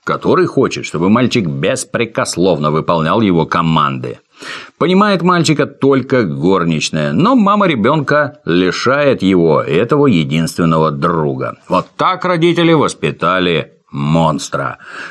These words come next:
Главные роли сыграли Лиам Каннингем, Роберт Паттинсон и Беренис Бежо.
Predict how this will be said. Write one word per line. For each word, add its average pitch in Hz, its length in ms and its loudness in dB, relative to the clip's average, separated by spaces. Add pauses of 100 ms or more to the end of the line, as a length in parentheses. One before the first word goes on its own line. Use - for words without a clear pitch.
(120)
Главные 143 460 0
роли 147 280 4
сыграли 95 460 0
Лиам 123 400 2
Каннингем, 139 720 2 (220)
Роберт 104 640 0
Паттинсон 127 760 0
и 151 440 2 (200)
Беренис 98 720 0
Бежо. 73 720 -2